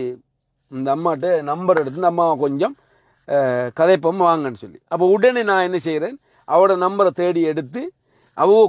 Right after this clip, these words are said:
குரூப் போட்டு, WhatsApp குரூப்புக்கு அவ எடுத்து உடனே அந்த அம்மா அந்த வீடியோ வாலிங்க, "இது இப்படி இல்லை, இப்படி தான், அவனோட நம்பரை கொண்டு தான் நாங்க செஞ்சு தாரோம்" என்று குவைத்தில் இருக்கக்கூடிய ஒரு நாலு என் ஃப்ரெண்ட்ஸ் மாரும்,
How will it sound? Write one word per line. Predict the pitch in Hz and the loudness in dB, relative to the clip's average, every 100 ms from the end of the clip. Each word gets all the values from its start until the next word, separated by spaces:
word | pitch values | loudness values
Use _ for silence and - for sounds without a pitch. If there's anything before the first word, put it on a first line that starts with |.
| 147 | 2
குரூப் | 190 196 | 0 0
போட்டு, | 185 151 143 | -2 -2 0
WhatsApp | 165 - 202 160 | 0 0 -4 -2
குரூப்புக்கு | 170 165 160 147 | 0 0 0 0
அவ | 151 165 151 | 2 2 2
எடுத்து | 143 117 - 302 359 | 0 -6 -12 -16 -12
உடனே | 170 180 220 | -8 0 2
அந்த | 185 170 | 2 0
அம்மா | 165 190 | 0 0
அந்த | 175 165 | -2 -2
வீடியோ | 180 180 175 | -4 2 2
வாலிங்க, | 156 156 185 | 2 0 0
"இது | 170 165 | 0 0
இப்படி | 143 175 156 | -4 -8 -6
இல்லை, | 175 | -6
இப்படி | 139 156 139 | -6 -8 -6
தான், | 175 | -4
அவனோட | 156 165 156 | -2 -2 -4
நம்பரை | 170 175 | 0 2
கொண்டு | 156 151 | 2 0
தான் | 190 233 | 0 0
நாங்க | 220 208 | 0 2
செஞ்சு | 185 214 220 | 0 0 2
தாரோம்" | 196 180 185 143 _ _ _ - | 4 4 2 -2 _ _ _ -12
என்று | 170 180 | -4 -2
குவைத்தில் | 185 196 170 185 | 2 0 0 -2
இருக்கக்கூடிய | 175 160 165 170 | -2 -2 -2 -2
ஒரு | 165 156 | -4 -4
நாலு | 165 165 156 - _ _ | -6 -6 -10 -16 _ _
என் | 165 170 127 | -6 -6 -2
ஃப்ரெண்ட்ஸ் | 165 160 170 | -2 -2 -4
மாரும், | 156 147 190 | -2 -2 -2